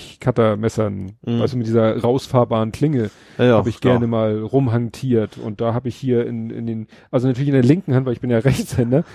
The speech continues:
Speaker 1: also in der linken Hand hab ich in den Fingern so immer so seitlich oder auch oben in den Fingerkuppen hab ich diverse Narben, mal abgesehen von der Narbe, f-, wo ich die Katze erschreckt hab, ich Idiot.
Speaker 2: <laughs>
Speaker 1: Ja.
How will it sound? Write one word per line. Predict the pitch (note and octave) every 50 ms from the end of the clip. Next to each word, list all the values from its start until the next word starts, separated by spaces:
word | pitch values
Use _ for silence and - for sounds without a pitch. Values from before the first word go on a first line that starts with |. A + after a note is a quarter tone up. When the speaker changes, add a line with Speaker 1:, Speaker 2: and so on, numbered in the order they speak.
| A2+ G#2+ -
Speaker 1:
also | B2 B2
in | C3+ C3
der | B2+
linken | B2+ B2+ D#3 F#3+ F#3 _ F3+ D#3+ C#3+
Hand | D3+ E3+ D3
hab | D3 C#3+ C#3+
ich | C#3+ - - - -
in | C3+ C3+ C#3
den | C3+ C3+ C3 A#2+
Fingern | - - - - D3 E3+ F#3 F3+ F3 F3 F3+ E3+
so | D3 C3 C#3+ C3
immer | - D3 C#3
so | B2 B2+ C3 B2+
seitlich | A2+ A2+ B2 B2 C3+ E3+ E3+ - F3 F3 - D#3
oder | C#3+ C3+ B2
auch | A2 B2 -
oben | C#3 C#3+ D3 D3 C3+
in | B2+
den | B2+ A#2+
Fingerkuppen | - D#3 D#3 E3 D#3 - - D#3+ - D3+ C#3
hab | C3 C3+
ich | C#3 -
diverse | - C#3+ B2+ G#2+ B2 B2 C3 C#3+ B2 B2 A#2+
Narben, | A2+ A#2 A2+ A2+ A2+ B2 C#3+ E3 G3 - - - - - - - - - - _ -
mal | B2 B2
abgesehen | A#2+ - - B2+ A2+ B2 A#2+ A2+
von | - B2 A#2+
der | A#2+ A#2
Narbe, | A2+ A#2 A2+ A#2 A2+ A#2+ A#2+
f-, | - - - - -
wo | A2 A#2 A#2
ich | - - - -
die | - A#2+
Katze | - - - - - E3 E3
erschreckt | E3 D#3+ - - - D#3+ - -
hab, | F#3 F3+ - _ _ - - - - - _ - _ -
ich | - D3 -
Idiot. | E3 D3+ C#3+ E3 E3+ F#3+ A3 - - - - - - B2 - _ -
Speaker 2:
<laughs> | B2 - - _ _ - - - - - -
Speaker 1:
Ja. | C#3+ B2+ G2+